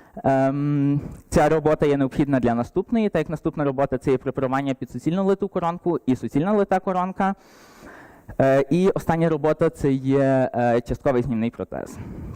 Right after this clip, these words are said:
Отже, це ті всі роботи, які стосувалися курсу технічної пропедевтики. І ще одна — це є клінічний день. Клінічний день, е, нас збирають всіх студентів, е, говорять:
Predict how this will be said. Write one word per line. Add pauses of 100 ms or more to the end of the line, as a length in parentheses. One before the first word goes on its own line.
(580)
Отже,
це
ті
всі
роботи,
які
стосувалися
курсу
технічної
пропедевтики. (540)
І
ще
одна —
це
є
клінічний
день.
Клінічний
день,
е, (120)
нас
збирають
всіх
студентів,
е, (120)
говорять: